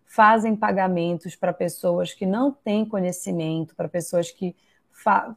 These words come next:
falam que um remédio vai curar a catarata, vai curar o glaucoma. E aí, esses tratamentos milagrosos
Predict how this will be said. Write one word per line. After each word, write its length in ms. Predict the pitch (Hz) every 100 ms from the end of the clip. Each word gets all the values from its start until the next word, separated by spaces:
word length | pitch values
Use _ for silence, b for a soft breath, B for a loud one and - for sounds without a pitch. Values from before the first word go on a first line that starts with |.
| _
falam 420 | - 202 196 196
que 200 | - 202
um 120 | 202
remédio 640 | 185 208 190 180 190 175 180
vai 160 | 185
curar 440 | 185 196 180 170 175
a 40 |
catarata, 720 | 170 170 170 160 151 160 160
vai 200 | 156 196
curar 380 | 190 185 170 165
o 60 |
glaucoma. 760 | 165 160 160 - 156 160 160 156 b b b -
E 180 | 190
aí, 380 | 190 190 190 202 -
esses 360 | 254 254 226
tratamentos 640 | - 220 214 196 196 190
milagrosos 920 | 175 190 185 170 165 156 156 156 160